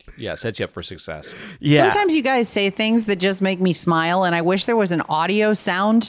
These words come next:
Speaker 3: to that happening, because I agree. I like this cat.
Speaker 1: <laughs> Good cat.
Speaker 2: Right? Like, let's look.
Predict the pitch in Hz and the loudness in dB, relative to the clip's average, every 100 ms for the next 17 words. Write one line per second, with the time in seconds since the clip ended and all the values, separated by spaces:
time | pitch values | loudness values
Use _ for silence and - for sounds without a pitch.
0 | - 208 220 226 240 240 277 285 285 240 | 0 0 0 0 0 0 2 4 4 4
1 | 226 214 - - 226 214 180 170 131 123 | 0 -2 -2 -6 -2 0 0 0 0 -6
2 | - 262 269 226 277 370 220 359 - - | -8 -4 0 2 4 4 4 2 2 -2
3 | 120 - - - - - - 180 113 104 | -2 -12 -18 -14 -14 -4 0 2 2 2
4 | 82 - - 240 311 233 214 - - 196 | 0 0 2 2 2 2 2 0 -4 0
5 | 240 - 240 233 - | 0 0 2 2 0